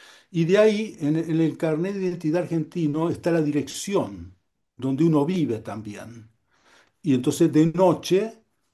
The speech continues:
él iba para la, para casa a s-, a las seis de la tarde. A las nueve, diez de la noche van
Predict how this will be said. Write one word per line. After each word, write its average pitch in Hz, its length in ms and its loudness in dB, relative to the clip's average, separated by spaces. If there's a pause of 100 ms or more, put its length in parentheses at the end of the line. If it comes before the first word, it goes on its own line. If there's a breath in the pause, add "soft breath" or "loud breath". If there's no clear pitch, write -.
él 151 180 2
iba 185 200 4
para 131 220 0
la, 127 200 -8
para 131 220 -6
casa 123 400 0
a 113 40 -4
s-, - 200 -6
a - 40 -10
las 117 180 -6
seis 131 220 0
de 123 80 -4
la 117 160 -6
tarde. 113 460 -4 (320 soft breath)
A 139 100 -4
las 131 180 -2
nueve, 170 500 6 (240)
diez 151 280 0
de 151 120 2
la 147 140 4
noche 160 360 -2
van 143 460 -2